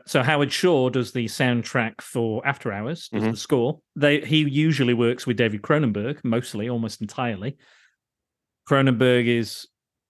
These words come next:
Speaker 1: Goldblum's boss,
Speaker 2: Mm. <laughs>
Speaker 1: become his boss, and they'd all reunite a year later as a release of The Fly came.
Speaker 2: Nice. Yeah, of course. Yeah,
Speaker 1: There
Speaker 2: yeah.
Speaker 1: you go. Then. There's another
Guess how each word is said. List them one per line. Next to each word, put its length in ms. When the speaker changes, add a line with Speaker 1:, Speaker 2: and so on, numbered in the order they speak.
Speaker 1:
Goldblum's 640
boss, 680
Speaker 2:
Mm. 380
<laughs> 540
Speaker 1:
become 240
his 140
boss, 500
and 120
they'd 160
all 180
reunite 560
a 40
year 240
later 500
as 340
a 160
release 500
of 160
The 60
Fly 540
came. 140
Speaker 2:
Nice. 500
Yeah, 180
of 100
course. 380
Yeah, 120
Speaker 1:
There 100
Speaker 2:
yeah. 80
Speaker 1:
you 60
go. 140
Then. 220
There's 160
another 320